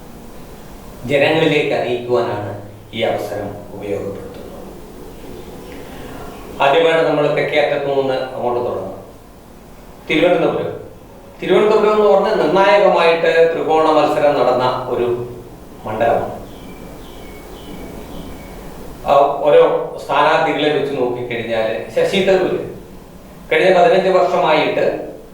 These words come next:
എം പി ആയിട്ട് നിന്നിട്ട് ആ ഇവിടുത്തെ ജനങ്ങൾക്കെല്ലാം വളരെ സുപരിചിതനായിട്ടുള്ള ഒരാളാണ്.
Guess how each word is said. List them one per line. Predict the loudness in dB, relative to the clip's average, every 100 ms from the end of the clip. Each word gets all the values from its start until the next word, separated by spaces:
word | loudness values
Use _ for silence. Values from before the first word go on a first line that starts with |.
| -20 -10 -2
എം | 2
പി | 6
ആയിട്ട് | 8 8 6 4
നിന്നിട്ട് | 0 -2 -2 -4 -4 -8 -14 -18 -2
ആ | 2
ഇവിടുത്തെ | 2 2 0 2 2
ജനങ്ങൾക്കെല്ലാം | 2 4 4 4 2 4
വളരെ | 4 4
സുപരിചിതനായിട്ടുള്ള | 2 -2 -4 -2 -2 0 0 0 0 -4 -6
ഒരാളാണ്. | -8 -10 -14 -16